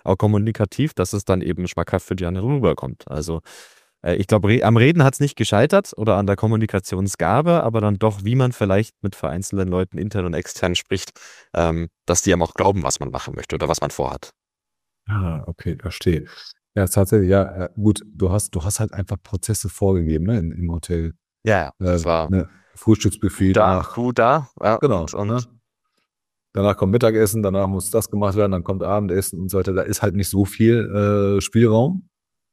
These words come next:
Speaker 1: Ja.
Speaker 2: Ähm, und, und, und klar, in, in, in der, in der Privatwirtschaft ist es, ist es natürlich einfacher, da kannst du natürlich gewisse Sachen ändern. Ja,
Speaker 1: Das
Speaker 2: finde ich,
Speaker 1: stimmt, ja.
Speaker 2: finde ich, finde ich, finde ich tatsächlich, ähm,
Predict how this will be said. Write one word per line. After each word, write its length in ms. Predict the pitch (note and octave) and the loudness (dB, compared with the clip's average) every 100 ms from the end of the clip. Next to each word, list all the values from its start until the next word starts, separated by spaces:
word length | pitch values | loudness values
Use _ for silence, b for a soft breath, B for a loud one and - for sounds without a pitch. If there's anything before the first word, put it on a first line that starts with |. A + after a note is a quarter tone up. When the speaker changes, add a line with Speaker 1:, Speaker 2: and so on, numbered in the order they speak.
| _ _ _ _ _ _ _ | _ _ _ _ _ _ _
Speaker 1:
Ja. 120 | G2 - | -2 0
Speaker 2:
Ähm, 300 | F2 E2 - - | -2 -6 -8 -8
und, 200 | F2 F2 | -4 -2
und, 220 | F#2 F2 | -2 -2
und 240 | F#2+ F2 - | -4 -6 0
klar, 220 | G2 D2+ | 0 0
in, 160 | F2+ F2 | -4 -4
in, 180 | F2+ - | -6 -4
in 120 | F#2+ | 0
der, 160 | F#2+ | 0
in 80 | G#2+ | 2
der 60 | G2 | 0
Privatwirtschaft 840 | - G2 G2 G2+ G2+ - F#2+ - | 2 2 2 4 2 2 -2 -2
ist 160 | - F2 | -6 -6
es, 160 | F2 - | -6 -4
ist 100 | F2 | -4
es 120 | E2+ | -4
natürlich 320 | F2 F2+ D#2 | -4 -4 -6
einfacher, 340 | D2 E2 D#2+ D#2+ | -6 -8 -6 -6
da 100 | D2+ | -6
kannst 240 | E2+ D#2 | -6 -6
du 40 | |
natürlich 320 | D#2 - D#2 - | -6 -6 -8 -6
gewisse 280 | D#2 E2 | -8 -8
Sachen 240 | D#2 D#2 D#2 | -8 -8 -8
ändern. 200 | E2 D#2 B B B _ _ - | -8 -10 B B B _ _ 4
Ja, 180 | A#2+ A2 | 6 6
Speaker 1:
Das 160 | F#2+ | 4
Speaker 2:
finde 180 | - C3+ | 4 4
ich, 60 | C3 | 2
Speaker 1:
stimmt, 140 | B2+ | -4
ja. 60 | - | 2
Speaker 2:
finde 200 | C3 C3+ | 2 2
ich, 100 | - | 2
finde 220 | B2 C3+ | 2 2
ich, 80 | - | 2
finde 160 | A#2+ B2+ | 0 0
ich 60 | |
tatsächlich, 540 | A2+ G#2+ C3 G#2+ E2+ G2 | 0 -2 -2 -4 -10 -8
ähm, 460 | F#2+ F#2+ F#2 F#2+ | -4 -2 -2 -4